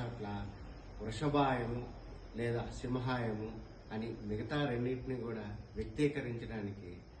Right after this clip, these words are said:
రెండు ఎద్దుల్ని రెండు ఇంటి పక్కల ఆ యొక్క గుమ్మానికి ముందు కానీ,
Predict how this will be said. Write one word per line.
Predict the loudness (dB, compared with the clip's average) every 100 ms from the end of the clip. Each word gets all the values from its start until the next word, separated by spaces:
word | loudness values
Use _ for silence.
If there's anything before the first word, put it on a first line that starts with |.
| -16 -16 -4
రెండు | -2 0
ఎద్దుల్ని | 2 2 2 6 8 8 4 -2 -8 -12 -8
రెండు | -2 2 4
ఇంటి | 2 0
పక్కల | -2 -2 -2 -4 -4 -10 -12 -14 -6
ఆ | -4
యొక్క | -2 -2
గుమ్మానికి | 0 2 4 6 6 4
ముందు | 0 0 2
కానీ, | 0 0 0 -4